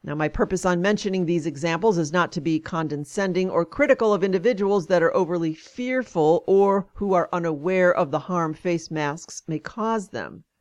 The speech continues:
These individuals have been duped by a complicit media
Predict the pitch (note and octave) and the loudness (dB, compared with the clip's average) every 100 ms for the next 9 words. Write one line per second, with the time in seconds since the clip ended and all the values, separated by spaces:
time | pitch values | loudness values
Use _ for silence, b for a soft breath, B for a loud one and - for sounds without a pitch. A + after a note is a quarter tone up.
0 | _ _ _ _ _ - E3 C#4 C#4+ G3+ | _ _ _ _ _ -8 2 4 6 4
1 | D#3+ C#3 D3+ E3 F3 G3+ D#3+ F#3 D#3+ A3+ | 0 -2 -2 0 0 0 0 0 0 -2
2 | A3+ - - E3 D#3+ D#3+ F3 - C#4 C#4 | -2 -4 0 2 2 0 -6 -4 -4 -4
3 | A#3 - - F3 G3 A#3 F3 D#3 C3+ | -6 -8 -6 -2 0 2 4 4 4